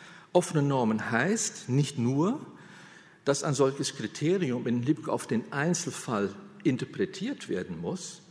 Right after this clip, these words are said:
das ist selbstverständlich. Ja, weiß beispielsweise, wie nachhaltig und, und wie, wie insistierend jemanden sozusagen den Wunsch äußert, geholfen zu werden bei der Selbsttötung oder durch eine dritte Person getötet zu werden,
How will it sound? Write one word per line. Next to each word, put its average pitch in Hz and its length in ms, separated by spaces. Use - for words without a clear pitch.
das 120 220
ist 120 120
selbstverständlich. - 920
Ja, 113 200
weiß 117 220
beispielsweise, 123 720
wie 120 120
nachhaltig 123 880
und, 117 320
und 110 400
wie, 110 320
wie 101 160
insistierend 143 1040
jemanden 113 800
sozusagen 113 680
den 110 220
Wunsch 196 340
äußert, 107 480
geholfen 160 420
zu 123 140
werden 113 260
bei 98 100
der 98 100
Selbsttötung 110 920
oder 117 320
durch - 440
eine 98 180
dritte 113 300
Person 101 400
getötet 113 480
zu - 240
werden, 110 320